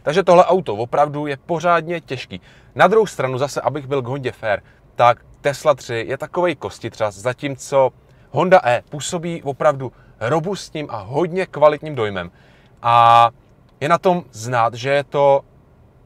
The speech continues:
dotažený produkt, že je to hodně kvalitní, přesně tak, jak jsme od Japonců zvyklí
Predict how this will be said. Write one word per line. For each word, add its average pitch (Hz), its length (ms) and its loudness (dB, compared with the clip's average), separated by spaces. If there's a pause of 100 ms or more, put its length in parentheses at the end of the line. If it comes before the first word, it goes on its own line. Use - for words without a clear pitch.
dotažený 151 800 -2
produkt, 110 380 -4
že 120 80 -6
je 147 80 -2
to 151 300 0
hodně 160 400 -4
kvalitní, 131 520 -6
přesně - 460 -8
tak, 101 220 -2 (280)
jak 180 160 -2
jsme 202 120 -6
od 180 120 -2
Japonců 170 380 -4
zvyklí 107 360 -12